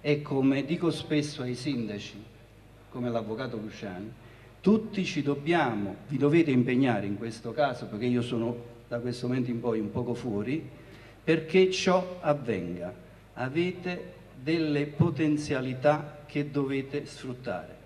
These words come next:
a livello culturale, a livello economico, a livello naturalistico. C'è esattamente tutto, e il premio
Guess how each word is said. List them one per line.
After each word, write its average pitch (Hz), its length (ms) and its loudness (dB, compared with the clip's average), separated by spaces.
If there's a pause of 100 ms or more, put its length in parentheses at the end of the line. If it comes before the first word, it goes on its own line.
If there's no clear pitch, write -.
(360)
a 127 100 -4
livello 127 840 -2
culturale, 139 840 -4
a 135 120 -8
livello 123 500 -2
economico, 127 1000 0 (460)
a 139 140 -2
livello 139 920 2
naturalistico. 127 1300 0 (500)
C'è - 480 0
esattamente 170 1300 -2
tutto, - 380 -12
e 135 120 -4
il 139 120 -2
premio 107 800 0